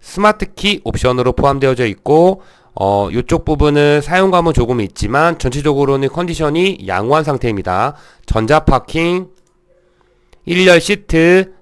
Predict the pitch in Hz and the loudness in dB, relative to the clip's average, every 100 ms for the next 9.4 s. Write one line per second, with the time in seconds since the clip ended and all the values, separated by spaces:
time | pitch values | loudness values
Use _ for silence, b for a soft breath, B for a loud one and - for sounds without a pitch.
0 | - 107 107 151 151 139 120 - 175 185 | -4 -2 2 0 0 -4 -6 -2 2 2
1 | 190 180 107 110 123 123 123 117 - 175 | 2 -2 -4 0 0 0 -4 -6 -2 0
2 | 185 185 107 104 156 185 156 147 135 - | 0 -2 -4 0 0 0 -4 -10 -8 -4
3 | 107 135 190 220 233 b b b b - | -4 -2 -2 -4 -6 b b b b -4
4 | 117 123 202 202 196 190 175 139 107 - | -2 0 2 6 4 4 2 2 -2 -6
5 | 95 87 - _ _ 98 107 120 117 117 | -10 -10 -14 _ _ -2 2 2 2 -4
6 | - 113 131 170 - b b b - 180 | -2 0 2 0 -4 b b b 0 2
7 | 214 214 208 - 151 151 190 226 - _ | 4 4 4 2 4 4 2 -2 -14 _
8 | _ _ - 113 113 127 127 135 - 110 | _ _ -4 -2 0 0 -2 -6 -4 0
9 | 110 123 170 - | 4 4 4 -2